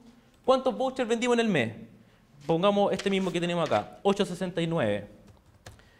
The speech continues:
Volvemos de nuevo al valor exento. ¿Cuánto es? Vamos a ocupar otro monto, ciento trece cuatrocientos del otro libro de ventas. El total del iva son, no vamos a ocupar, un millón cuatrocientos ochenta y nueve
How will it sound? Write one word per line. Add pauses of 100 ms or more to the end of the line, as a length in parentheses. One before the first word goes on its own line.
(340)
Volvemos
de
nuevo
al
valor
exento.
¿Cuánto
es? (100)
Vamos
a
ocupar
otro
monto,
ciento
trece (640)
cuatrocientos
del
otro
libro
de
ventas. (420)
El
total
del
iva
son, (260)
no
vamos
a
ocupar, (1800)
un
millón
cuatrocientos
ochenta
y
nueve